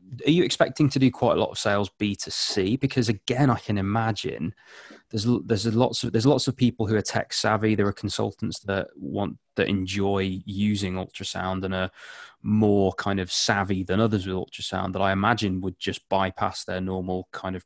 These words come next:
procurement systems and, and long processes and just purchase it themselves because of the price point.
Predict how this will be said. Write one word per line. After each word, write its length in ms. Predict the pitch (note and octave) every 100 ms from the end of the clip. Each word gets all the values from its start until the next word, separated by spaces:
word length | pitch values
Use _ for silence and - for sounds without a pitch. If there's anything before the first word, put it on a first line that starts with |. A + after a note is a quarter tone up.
| _
procurement 540 | G#2+ - G2 F#2+ C#2+
systems 600 | - F#2+ - F#2 F#2 F2+
and, 240 | F#2 F#2
and 220 | E2 F#2 F#2+
long 300 | G2+ G2 F#2+
processes 640 | G2 F#2 F#2 F#2+ F#2+ F2+
and 120 | F#2
just 180 | F#2 -
purchase 420 | - F#2 - G2+
it 120 | -
themselves 460 | - F#2 G2 F#2+ F#2
because 280 | F#2+ - F#2
of 60 | F2+
the 60 |
price 360 | - G#2 G#2 -
point. 340 | _ - -